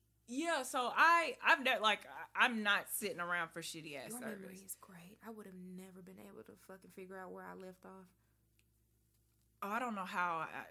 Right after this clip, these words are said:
Speaker 1: I, I just sometimes, well, I also, I'm, now that I realize I'm an executive assistant for a C E O and I see how her brain works, I just figure out how I can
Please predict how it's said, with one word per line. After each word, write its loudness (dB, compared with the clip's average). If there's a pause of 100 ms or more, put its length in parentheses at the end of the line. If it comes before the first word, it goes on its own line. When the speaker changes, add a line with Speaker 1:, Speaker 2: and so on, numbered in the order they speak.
(160)
Speaker 1:
I, -4
I -4
just -10
sometimes, 0
well, 0 (120)
I 4
also, 0
I'm, -2 (1000)
now 0
that 2
I 8
realize 0
I'm -4
an -6
executive -8
assistant -16
for -12
a -12
C -10
E -8
O -6 (380)
and -8
I -6
see -8
how -8
her -4
brain -2
works, -4
I -4
just -12
figure -6
out -2 (120)
how -2
I 2
can -12